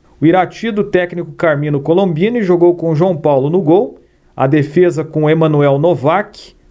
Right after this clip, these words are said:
Rogério e Daniel, e o Marrá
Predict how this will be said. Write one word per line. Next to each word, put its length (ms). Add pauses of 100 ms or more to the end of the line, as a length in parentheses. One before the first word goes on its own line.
Rogério 680
e 40
Daniel, 600 (360)
e 100
o 240
Marrá 680